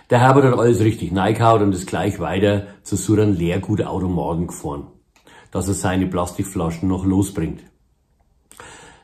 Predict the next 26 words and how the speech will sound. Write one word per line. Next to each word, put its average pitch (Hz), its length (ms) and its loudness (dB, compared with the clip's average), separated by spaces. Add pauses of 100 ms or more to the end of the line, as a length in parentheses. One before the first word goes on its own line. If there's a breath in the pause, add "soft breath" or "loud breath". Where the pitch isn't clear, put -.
(100)
Da 110 80 2
legst 127 340 2
dann 120 180 4
deine 113 300 4
Behälter 113 680 2
rein 101 280 0
in 120 40 0
das 120 160 0
Loch, 143 420 0 (560 soft breath)
dann 117 220 2
fährt 113 380 0
die 104 80 -2
Flaschen 120 640 2
oder 82 240 -2
die 85 120 -6
Bixen, 117 460 -2
die 98 120 2
gänge 87 320 -4
auch, 107 380 -2 (160)
ninder 123 760 4 (320)
und 101 220 0
dann 107 260 2
tut's - 280 -2
einen 98 280 0
dumpfen 113 420 2
Schlag, 104 640 0